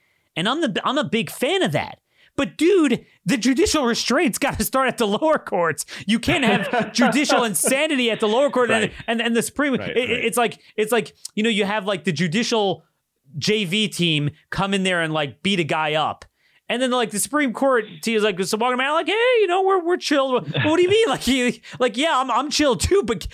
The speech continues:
Speaker 1: but get your goons off of the states."
Speaker 2: Yeah. I mean, I, I think, um, you, you've seen, I think, though, the Supreme Court has been issuing some of these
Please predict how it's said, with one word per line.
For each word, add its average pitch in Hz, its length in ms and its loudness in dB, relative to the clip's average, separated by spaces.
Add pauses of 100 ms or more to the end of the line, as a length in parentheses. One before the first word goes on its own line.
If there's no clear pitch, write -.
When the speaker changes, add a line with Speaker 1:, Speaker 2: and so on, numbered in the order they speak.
(100)
Speaker 1:
but 247 200 -4
get 294 120 0
your 254 160 2
goons 247 380 0
off 320 240 2
of 208 140 0
the 214 80 0
states." 208 680 -4 (300)
Speaker 2:
Yeah. 90 220 -4 (340)
I 165 80 -2
mean, 170 160 -2
I, 170 220 -2
I 165 40 -2
think, 180 260 -6 (120)
um, 117 380 -4 (320)
you, 143 220 -4 (880)
you've 143 260 -10 (120)
seen, 143 460 -2
I 117 180 -2
think, 110 220 -6
though, 101 320 0
the 110 140 -4
Supreme 156 400 -4
Court 120 260 0
has 131 560 -2
been 98 320 -4
issuing 110 460 -6
some 110 160 -6
of 101 80 -4
these 98 140 -4